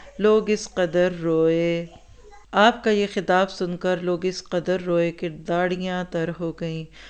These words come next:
और कहने लगे, "हम राज़ी हैं कि हमारे हिस्से और नसीब में रसूलुल्लाह सल्लल्लाहु अलैहि वसल्लम हो।" इसके बाद रसूलुल्लाह सल्लल्लाहु अलैहि वसल्लम वापस हो गए और लोग भी बिखर गए।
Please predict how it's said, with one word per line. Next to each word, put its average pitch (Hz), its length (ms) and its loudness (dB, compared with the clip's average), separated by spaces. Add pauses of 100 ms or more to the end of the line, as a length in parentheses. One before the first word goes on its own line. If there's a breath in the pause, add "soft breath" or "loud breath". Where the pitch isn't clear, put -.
(180 loud breath)
और 240 100 2
कहने 190 440 0
लगे, 175 300 -2
"हम 190 300 -6
राज़ी 175 460 -4
हैं 165 380 -6 (500 loud breath)
कि 240 60 6
हमारे 226 400 6
हिस्से 214 480 0
और 185 160 2
नसीब 185 520 -4
में 180 220 -2
रसूलुल्लाह 175 720 -4
सल्लल्लाहु 170 320 -6
अलैहि 170 140 -4
वसल्लम 165 440 -6
हो।" 165 360 -12 (540 loud breath)
इसके 254 280 0
बाद 185 240 2
रसूलुल्लाह 180 560 -6
सल्लल्लाहु 175 340 -4
अलैहि 175 80 0
वसल्लम 170 300 -8
वापस 175 440 -8
हो 170 100 -2
गए 165 300 -8 (760 loud breath)
और 202 120 4
लोग 180 440 -4
भी 165 200 -6
बिखर 165 460 -10
गए। 175 180 -12